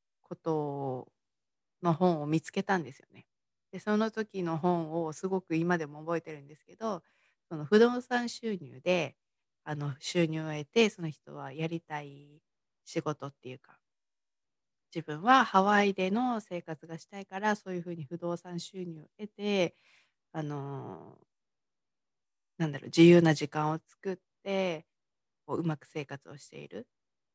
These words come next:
うん。で、会社に属さずにも、なんか自分のしたい仕事をし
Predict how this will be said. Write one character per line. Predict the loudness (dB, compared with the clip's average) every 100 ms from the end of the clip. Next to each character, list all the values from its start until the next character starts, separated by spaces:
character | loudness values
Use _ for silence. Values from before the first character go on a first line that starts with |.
| _ _
う |
ん。 | -20 _ _ -18
で、 | -18 -10
会 | -8 -6
社 | -4
に | -4 -4 -6 _ _ _ _ _ _ _ _ _ _ _ _ _ _ _ _ _
属 | -8 -6
さ | -6 -6
ず | -8
に | -12 -8
も、 | -4 -2 -4 -8 _ _ _ _ _ -12
な |
ん | -8
か |
自 | -6 -4
分 | -2 0
の | 0
し | -4 -10 -2
た | -2
い | -2 -8
仕 | -14
事 | -14 -14 -10 -10
を | -10
し | -16